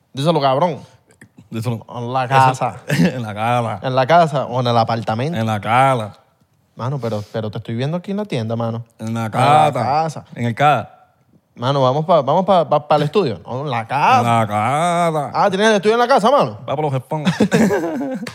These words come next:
Speaker 1: Pero sí, marico.
Speaker 2: Sí, marico, el peo de... Yo siento que... o sea,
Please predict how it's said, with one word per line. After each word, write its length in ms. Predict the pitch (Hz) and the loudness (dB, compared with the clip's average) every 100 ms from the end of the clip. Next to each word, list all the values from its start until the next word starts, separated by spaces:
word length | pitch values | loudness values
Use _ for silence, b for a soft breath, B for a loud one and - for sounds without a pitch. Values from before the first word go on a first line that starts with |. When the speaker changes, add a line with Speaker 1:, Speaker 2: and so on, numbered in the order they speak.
| B B B B B B | B B B B B B
Speaker 1:
Pero 160 | 135 127 | -6 -4
sí, 240 | - 147 | -2 -2
marico. 320 | 113 113 123 - | -2 -4 -4 -6
Speaker 2:
Sí, 340 | 151 165 165 | -2 0 0
marico, 280 | 143 180 185 | 2 0 0
el 120 | 170 | 0
peo 240 | 170 170 196 | 4 4 4
de... 380 | 214 175 131 - | 2 2 0 -4
Yo 140 | - 165 | -6 -4
siento 220 | 196 220 | -2 -2
que... 480 | 208 180 143 113 - _ - - _ - _ _ | 0 0 0 -2 -8 _ -20 -20 _ -20 _ _
o 100 | 180 | -4
sea, 300 | 160 110 - | -2 -2 -6